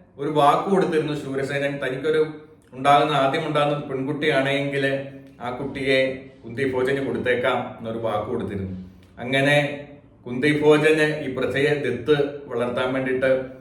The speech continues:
ആ, ശൂരൻ എന്ന് പറയുന്ന രാജാവ് കൊടുക്കുകയാണ് ഉണ്ടായത്. അപ്പൊ ഈ കുട്ടി വളർന്നു വന്നുകൊണ്ടിരുന്നു, വളരെ സുന്ദരിയായിരുന്നു. അപ്പൊ ആ കുന്തി ഭോജൻ വളർത്താൻ തുടങ്ങിയപ്പോ പ്രഥയ്ക്ക് കുന്തി എന്നുള്ള പേരായി. അപ്പൊ ഇവളുടെ,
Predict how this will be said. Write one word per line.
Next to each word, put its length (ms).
ആ, 200
ശൂരൻ 360
എന്ന് 200
പറയുന്ന 380
രാജാവ് 440
കൊടുക്കുകയാണ് 440
ഉണ്ടായത്. 240
അപ്പൊ 880
ഈ 100
കുട്ടി 640
വളർന്നു 340
വന്നുകൊണ്ടിരുന്നു, 840
വളരെ 360
സുന്ദരിയായിരുന്നു. 680
അപ്പൊ 1300
ആ 100
കുന്തി 540
ഭോജൻ 380
വളർത്താൻ 420
തുടങ്ങിയപ്പോ 420
പ്രഥയ്ക്ക് 560
കുന്തി 220
എന്നുള്ള 300
പേരായി. 360
അപ്പൊ 760
ഇവളുടെ, 640